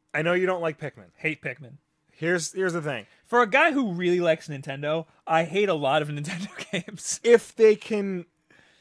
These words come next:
Speaker 1: I mean, they're, if it's Virtual Console, they probably won't do this 'cause they don't really touch their Virtual,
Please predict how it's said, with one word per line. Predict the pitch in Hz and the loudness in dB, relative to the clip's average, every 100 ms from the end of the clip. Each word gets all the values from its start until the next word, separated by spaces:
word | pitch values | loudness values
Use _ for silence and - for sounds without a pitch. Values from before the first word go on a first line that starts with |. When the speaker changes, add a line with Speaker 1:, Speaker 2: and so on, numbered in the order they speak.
| - | -6
Speaker 1:
I | 165 | -4
mean, | 185 | 0
they're, | 180 170 - | 0 0 -2
if | 190 | -4
it's | 175 | -4
Virtual | 139 180 185 208 | 0 0 2 -2
Console, | - 190 185 196 | -4 -6 -6 -4
they | 160 | -6
probably | - 151 151 156 160 | -6 -4 -2 -2 -4
won't | 151 143 | -6 -8
do | 135 135 | -10 -8
this | 147 147 - | -8 -10 -16
'cause | - 131 120 123 120 | -12 -8 -8 -10 -8
they | 123 | -8
don't | 123 - | -8 -10
really | 135 120 | -10 -10
touch | - 120 | -10 -16
their | 117 | -16
Virtual, | 120 113 _ | -16 -18 _